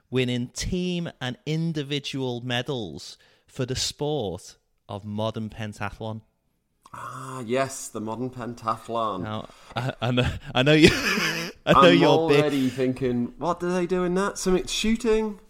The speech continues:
Speaker 2: Is that one? They
Speaker 1: I love
Speaker 2: swim,
Speaker 1: the way that you, I love
Speaker 2: ride
Speaker 1: the
Speaker 2: a
Speaker 1: way that you
Speaker 2: horse.
Speaker 1: went to shooting straight away. You, you monster. <laughs>
Speaker 2: No, no, not at all. It's, I know, I know one thing about the modern pentathlon, which is,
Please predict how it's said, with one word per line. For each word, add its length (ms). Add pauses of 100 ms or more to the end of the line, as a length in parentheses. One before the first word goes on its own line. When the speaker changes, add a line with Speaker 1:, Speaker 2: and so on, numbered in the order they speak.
(120)
Speaker 2:
Is 80
that 160
one? 340 (540)
They 100
Speaker 1:
I 80
love 240
Speaker 2:
swim, 160
Speaker 1:
the 80
way 140
that 100
you, 140 (640)
I 60
love 80
Speaker 2:
ride 140
Speaker 1:
the 40
Speaker 2:
a 20
Speaker 1:
way 120
that 80
you 160
Speaker 2:
horse. 20
Speaker 1:
went 200
to 120
shooting 680
straight 400
away. 380
You, 220
you 160
monster. 640
<laughs> 60 (720)
Speaker 2:
No, 240
no, 200
not 160
at 100
all. 300
It's, 160 (100)
I 120
know, 360
I 60
know 340 (120)
one 380
thing 220
about 200
the 80
modern 260
pentathlon, 800
which 240
is, 360